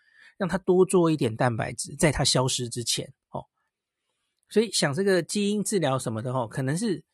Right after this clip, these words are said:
想太多了，哦。反而是说N R N A疫苗，N R N A平台这种技术，哦，一开始就因为它这个限制，所以它原本人类想到说，你看，因为你知道N R N A是干嘛的吧，哦，它就是一个，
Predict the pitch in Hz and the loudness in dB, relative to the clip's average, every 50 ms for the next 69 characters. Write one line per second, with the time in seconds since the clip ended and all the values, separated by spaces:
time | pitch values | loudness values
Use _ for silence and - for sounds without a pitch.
0 | _ _ _ _ _ _ - - 214 196 185 151 - - 240 202 - - 196 196 | _ _ _ _ _ _ -2 0 0 2 4 4 6 4 4 4 4 4 4 6
1 | 196 175 147 147 147 131 - - - - - - - - _ _ _ _ 170 156 | 6 4 4 2 0 -2 -6 -12 -20 -20 -20 -20 -20 -20 _ _ _ _ -2 0
2 | 170 214 240 285 269 269 - - 262 240 208 190 196 208 214 220 226 208 202 185 | 2 2 2 4 2 2 2 0 2 2 4 4 4 2 0 0 0 0 2 2
3 | 139 127 120 147 - _ _ _ _ _ _ _ _ _ _ _ - 254 233 185 | 2 2 0 -2 -6 _ _ _ _ _ _ _ _ _ _ _ -2 0 2 4
4 | 170 160 165 180 185 190 202 - - - - 151 135 151 175 - - 147 139 139 | 4 4 6 6 4 4 4 4 2 2 4 2 2 0 0 0 0 0 0 2
5 | - 180 151 139 104 98 - - - 139 120 - - - 117 104 120 139 147 - | 2 2 2 2 -2 -6 -8 -6 -4 -4 -4 -2 -2 -2 -2 -4 -6 -8 -12 -6
6 | - 233 220 - - - 202 185 - - 117 - 220 - - 208 220 226 214 185 | -4 -4 0 4 4 4 4 4 0 -2 -2 -2 -4 -2 0 0 2 2 2 2
7 | 156 175 185 170 185 151 139 - - 175 151 127 123 - - 131 117 165 - _ | 2 2 2 2 0 -2 -2 -2 -2 -2 -2 -2 -4 -4 -4 -4 -6 -8 -12 _
8 | - - - _ _ _ _ _ _ - _ _ - - 240 226 175 - - 226 | -20 -20 -20 _ _ _ _ _ _ -20 _ _ -4 -2 0 0 0 0 0 0
9 | 233 214 190 170 185 214 214 - 185 151 123 120 139 - _ _ _ _ _ - | 2 4 4 4 4 4 2 4 2 2 2 0 -6 -12 _ _ _ _ _ 0
10 | 160 170 190 208 180 - - - 120 117 120 180 165 151 156 151 143 131 139 175 | 0 2 4 2 2 2 0 -2 -2 0 2 2 2 2 2 0 -2 -2 -4 -4
11 | 175 - _ - 190 196 190 170 131 113 - 160 156 156 - 165 147 135 127 131 | -6 -8 _ -4 -2 -2 0 0 -2 0 2 2 2 2 0 0 0 0 0 0
12 | 139 139 135 - - - 147 123 117 107 110 117 120 135 151 147 143 143 - - | 0 -2 -2 -2 0 0 0 2 0 -2 -4 -6 -8 -8 -10 -10 -10 -12 -12 -18
13 | - - - - _ _ - 160 156 170 160 - - 170 156 147 151 131 127 113 | -20 -20 -20 -20 _ _ -6 -4 -2 -2 -2 0 -2 -2 -2 0 0 0 0 -2
14 | 98 - | -4 -8